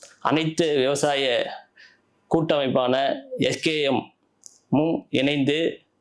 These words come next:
நாடு முழுவதும் மோடி அரசின் தொழிலாளர் விரோத, விவசாய விரோத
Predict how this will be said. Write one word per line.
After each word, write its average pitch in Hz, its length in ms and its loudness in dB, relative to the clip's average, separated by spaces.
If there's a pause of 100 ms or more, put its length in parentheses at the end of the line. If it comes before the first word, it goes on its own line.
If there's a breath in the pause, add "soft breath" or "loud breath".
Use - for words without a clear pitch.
(800 soft breath)
நாடு 165 400 2
முழுவதும் 160 680 0 (880)
மோடி 160 280 2
அரசின் 143 600 -2 (1200)
தொழிலாளர் 156 480 0
விரோத, 139 680 0
விவசாய 147 460 0
விரோத 139 640 0